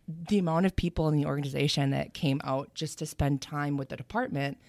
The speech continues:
because we were doing this silly little birthday partment-, birthday party, you know, it's little things like that that lead to culture. Um, and for an organization to allow that, I think is really important, 'cause as much as, you know,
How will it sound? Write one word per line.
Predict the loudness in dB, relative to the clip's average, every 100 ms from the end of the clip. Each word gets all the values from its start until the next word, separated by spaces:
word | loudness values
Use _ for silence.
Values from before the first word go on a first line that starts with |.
| -20 _
because | -4 -2 -2 -2
we | 0
were | 0
doing | 2 2 4
this | 2
silly | 0 0 2 2
little | 0
birthday | 0 -2 -2 -2
partment-, | -4 -8 -12 -14 -14 -14 -8
birthday | -6 -4 -6
party, | -6 -6 -6 -8 -10 -20 -20 -14
you | -6
know, | -2
it's | -2 -2 -6
little | -6 -4 -2
things | -2 -2
like | -4
that | -4 -6 -4
that | -4
lead | -4 -6
to | -8
culture. | -10 -8 -8 -8 -10 -14 -20 -20 -8
Um, | -2 0 -2 -4
and | -2 -2 0 -2 -6 _ _ _
for | -6 -4
an | -2
organization | -4 -4 -4 -4 -4 -6
to | -6
allow | -4 -4 -4
that, | -4
I | -4
think | -2
is | -2 0
really | 0 0
important, | -2 -4 -4 -6 -6
'cause | -4 -4 -4 -10 -20 -20 -2
as | 0 0
much | 0 0 0
as, | 0 2 0 -2 -6
you | -4
know, | -2 -2 -4